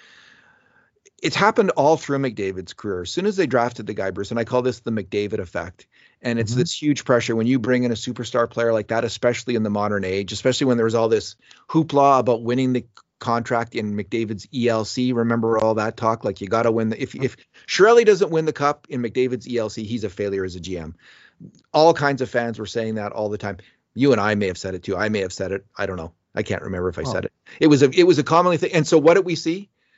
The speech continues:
Speaker 1: We saw a trade for Griffin Reinhart of, so they traded, they wanted to get a guy who was twenty-one and was gonna make the team quicker than a guy,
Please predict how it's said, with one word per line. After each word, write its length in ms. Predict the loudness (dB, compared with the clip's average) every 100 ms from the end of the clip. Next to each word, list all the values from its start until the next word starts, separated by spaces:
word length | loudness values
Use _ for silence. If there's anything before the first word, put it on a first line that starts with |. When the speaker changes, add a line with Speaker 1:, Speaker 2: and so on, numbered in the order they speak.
| _ -8
Speaker 1:
We 100 | 0
saw 180 | 2
a 60 | 2
trade 360 | 2 0 0 0
for 220 | 0 0
Griffin 340 | -2 -4 -2
Reinhart 540 | -2 -2 -4 -8 -10 -14 _ _ _ -8
of, 500 | -4 -2 -4 -8 _
so 200 | 0 2
they 120 | 4
traded, 380 | 4 4 4 2
they 120 | 0 0
wanted 300 | 2 0 0
to 60 |
get 120 | 0
a 60 | 2
guy 140 | 0
who 60 | 0
was 100 | -4
twenty-one 720 | -4 -2 0 -2 -6 -8 -10 _ _ _ -8
and 120 | -2
was 100 | 0
gonna 160 | 2 2
make 200 | 2 0
the 80 | -4
team 240 | -4 -4
quicker 580 | 0 0 2 0 -2 -8 _ _ _ _ _
than 180 | -2 0
a 60 | 0
guy, 400 | 0 0 -2